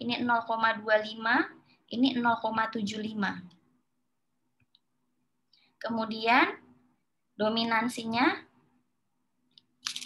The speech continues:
ini contoh saja dari saya. Misalkan yang spesies A ada nol koma dua lima. Sen-, ini sudah satuannya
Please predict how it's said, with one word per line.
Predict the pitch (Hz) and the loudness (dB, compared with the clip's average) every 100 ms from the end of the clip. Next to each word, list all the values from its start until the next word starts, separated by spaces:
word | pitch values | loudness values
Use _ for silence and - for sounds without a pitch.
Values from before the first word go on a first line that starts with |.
| - - | -4 -2
ini | 214 254 | 0 2
contoh | 247 240 233 | 4 4 2
saja | 233 214 220 277 | 4 2 2 4
dari | 247 226 | 2 2
saya. | 226 214 208 294 - - - - - - | -2 0 2 0 -2 -14 -18 -16 -14 -8
Misalkan | 226 226 214 214 247 330 392 - _ _ _ - | -6 2 2 4 4 4 2 -12 _ _ _ -4
yang | 220 | -2
spesies | - 240 240 247 233 233 - 226 | 0 0 0 0 0 0 2 4
A | 302 349 - _ - | 4 0 -8 _ -4
ada | 240 214 220 | -2 0 0
nol | 226 233 233 | 2 0 0
koma | 233 226 226 | 0 0 0
dua | 220 220 220 | 0 0 0
lima. | 220 226 220 262 392 - _ _ _ _ _ _ _ _ _ | 0 -10 -2 -2 -2 -8 _ _ _ _ _ _ _ _ _
Sen-, | 240 233 _ _ _ _ _ - | -8 -8 _ _ _ _ _ -8
ini | 233 | 0
sudah | 302 277 226 233 | 2 2 2 2
satuannya | 233 226 - 233 226 233 233 262 302 | 4 0 0 2 4 4 2 2 2